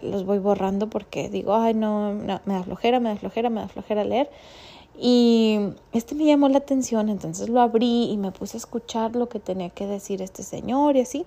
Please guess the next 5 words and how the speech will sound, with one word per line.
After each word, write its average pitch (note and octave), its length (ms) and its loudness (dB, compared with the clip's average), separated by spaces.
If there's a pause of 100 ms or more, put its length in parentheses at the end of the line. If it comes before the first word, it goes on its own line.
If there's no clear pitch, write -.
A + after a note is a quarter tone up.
(1000)
Y A#3 800 6
era G#3+ 680 4 (640)
básicamente G3+ 1040 2
él F#3+ 160 -2 (120)
diciendo G3+ 600 -2